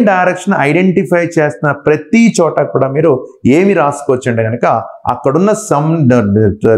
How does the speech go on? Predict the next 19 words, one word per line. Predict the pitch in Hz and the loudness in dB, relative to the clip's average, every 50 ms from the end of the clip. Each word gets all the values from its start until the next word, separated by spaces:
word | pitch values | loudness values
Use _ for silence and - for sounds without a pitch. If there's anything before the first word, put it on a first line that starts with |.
| 95 117 | 2 2
డైరెక్షన్స్ని, | 135 160 170 170 170 165 165 151 - - 170 156 127 117 - - - _ _ - 110 | 2 2 0 -2 -2 -6 -8 -8 -6 -4 -2 0 0 -2 -4 -8 -16 _ _ -4 -4
ఆ | 117 120 107 101 151 | -2 -2 -2 -2 -2
డిస్టెన్స్ని | 160 165 165 - 233 226 214 175 190 208 202 - | -2 0 -2 -2 -2 -2 -2 0 0 -2 0 0
sum | 151 143 160 175 160 - | -2 -2 -2 -2 -2 -2
చేసుకుంటే | 139 127 127 - - 117 117 165 160 - | -2 -2 -2 -4 -4 -2 -2 -2 0 0
సరిపోద్ది. | 127 101 - - 95 90 90 101 135 | -2 -2 -2 -2 -4 -4 -2 -2 -2
అంటే | 151 143 175 175 175 - - _ _ _ - | 0 0 0 -2 -4 -8 -14 _ _ _ -2
for | 143 147 139 | 0 0 0
example | 123 113 127 117 104 92 90 160 202 240 - - _ _ _ _ - 135 | 0 0 0 0 0 0 0 -2 -2 -2 -6 -12 _ _ _ _ -4 -2
ఒక | 147 - 190 - | -2 0 -2 0
చోట | - 196 202 202 214 208 196 | 0 0 0 2 0 0 0
ఒక | 185 180 165 - | 0 -2 -2 0
పర్సన్ | 175 165 170 165 - 202 196 185 160 139 | 0 0 -2 -2 -2 -2 0 0 0 0
నార్త్లో | 139 151 165 170 170 - - 156 160 175 202 190 - | 0 0 -2 -2 -4 -4 -2 0 0 0 0 0 -2
పది | 151 131 131 127 131 | -2 -2 -2 -4 -2
మీటర్లు | 131 131 127 127 147 143 160 170 151 | -2 -2 0 0 0 0 0 0 0
నడిచెను. | 123 107 98 95 - 98 87 87 90 90 - _ _ _ _ _ _ _ _ _ _ _ _ _ _ _ - - - - - _ - | 0 0 -2 -2 -4 -4 -4 -4 -6 -8 -12 _ _ _ _ _ _ _ _ _ _ _ _ _ _ _ -20 -20 -20 -20 -8 _ -2
అలాగే | 107 135 165 196 226 254 254 254 | 0 2 2 2 2 0 0 0
ప్రాబ్లం | 196 190 196 196 196 226 226 | 2 2 2 2 2 2 2